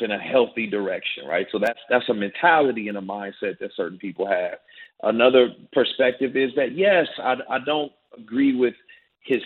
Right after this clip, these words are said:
character and I don't think it's right, but at the same time, you know, I can't point fingers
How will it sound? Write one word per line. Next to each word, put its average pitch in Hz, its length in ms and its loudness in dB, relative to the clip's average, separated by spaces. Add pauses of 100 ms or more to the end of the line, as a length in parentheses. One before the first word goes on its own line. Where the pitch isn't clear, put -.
(100)
character 147 640 2
and 117 60 0
I 110 100 -4
don't 113 200 -2
think 110 300 -6
it's 101 160 -8 (100)
right, 135 360 -2 (260)
but 123 100 8
at 120 140 0
the 113 160 -8
same 127 240 0 (100)
time, 127 460 -2 (360)
you 131 140 0
know, 113 180 0
I 113 180 -6
can't 139 340 -2
point 131 280 -2
fingers 127 320 -2